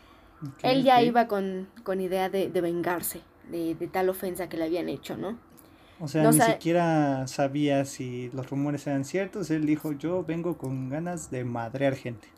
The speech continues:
Speaker 2: Exacto. O sea, a quien
Speaker 1: Chale.
Speaker 2: se lo hubiera dicho, simplemente porque se lo dijeron, él ya se quería vengar.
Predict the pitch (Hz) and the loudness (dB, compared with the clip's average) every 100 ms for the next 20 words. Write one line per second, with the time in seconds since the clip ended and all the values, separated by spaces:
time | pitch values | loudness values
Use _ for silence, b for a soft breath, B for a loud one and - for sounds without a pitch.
0 | - 180 190 190 208 190 180 - 151 - | -12 -4 -4 0 4 4 2 -6 -10 -10
1 | - 180 175 175 180 185 190 180 196 233 | -12 -6 -4 -4 -4 -4 -2 2 4 6
2 | 226 240 240 302 302 269 240 240 220 214 | 4 2 0 2 2 2 2 2 0 -2
3 | 196 170 180 170 180 214 262 302 302 208 | -6 -8 -8 -4 -2 0 2 2 2 0
4 | 202 196 196 185 165 156 147 147 - | 0 0 -4 -6 -4 -4 -4 -6 -10